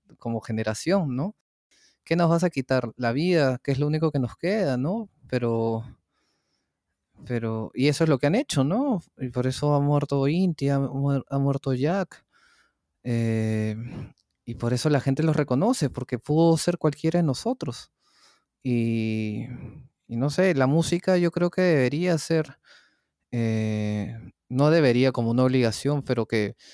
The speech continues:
se presta muy bien para canalizar, eh, no sé, muchas propuestas políticas,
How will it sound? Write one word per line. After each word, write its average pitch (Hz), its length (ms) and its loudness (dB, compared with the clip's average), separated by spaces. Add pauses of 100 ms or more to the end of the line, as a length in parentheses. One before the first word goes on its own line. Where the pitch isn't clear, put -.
(180)
se - 220 -2
presta 147 460 2
muy 143 260 2
bien 156 240 0
para 127 600 0 (380)
canalizar, 120 720 -2 (960)
eh, 110 580 -8 (520)
no 123 160 -6
sé, 170 280 -2 (520)
muchas 143 280 -4
propuestas 135 500 0
políticas, 135 800 0